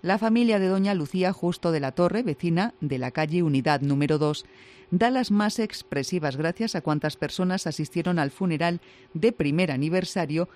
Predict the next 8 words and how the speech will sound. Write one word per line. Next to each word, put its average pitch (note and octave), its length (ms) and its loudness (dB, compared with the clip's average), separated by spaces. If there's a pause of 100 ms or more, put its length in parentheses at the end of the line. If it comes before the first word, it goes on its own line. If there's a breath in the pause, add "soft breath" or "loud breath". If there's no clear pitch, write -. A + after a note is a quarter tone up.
(160 loud breath)
acto A#3+ 400 -4
celebrado E3 560 -2
ayer D3+ 300 -2
sábado E3 400 -2
en G#3+ 80 0
la D#3 80 -2
iglesia D3 480 -4
parroquial C#3 640 -6